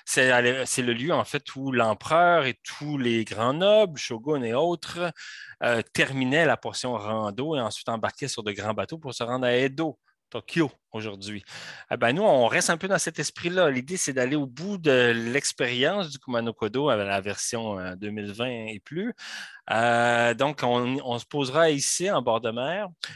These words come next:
et on ira avec deux expériences sympathiques, euh, qu'on, qu'on, qu'on veut avoir. Donc, euh, oui, bon, la, la, la porte Tori, là, les deux montagnes reliées par un câble shintoïste, donc, euh, symbole d'unité.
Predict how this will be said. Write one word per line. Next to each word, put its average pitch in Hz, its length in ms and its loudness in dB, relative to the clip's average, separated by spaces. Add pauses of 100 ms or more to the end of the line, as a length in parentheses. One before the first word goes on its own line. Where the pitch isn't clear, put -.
(100)
et 180 320 4
on 139 460 0
ira 131 220 -2
avec 135 180 -4
deux 156 200 -6
expériences 135 500 -2
sympathiques, 127 680 -4 (540)
euh, 107 920 -4 (1200)
qu'on, 113 160 -4
qu'on, 110 200 -6
qu'on 101 200 -8
veut 110 240 -6
avoir. 120 340 -2
Donc, 120 340 -2
euh, 117 100 -6
oui, 113 220 -8
bon, 107 140 -6
la, 107 180 -4
la, 110 200 -6
la 110 120 -8
porte - 360 -4
Tori, 127 440 -2
là, 123 200 2
les 113 160 -4
deux 120 280 -4 (360)
montagnes 113 560 -2
reliées 113 760 0 (640)
par 110 220 -2
un 101 140 -4
câble 117 580 2
shintoïste, 113 840 -2
donc, 107 320 -8
euh, 101 380 -10
symbole 107 400 -8
d'unité. 104 640 -4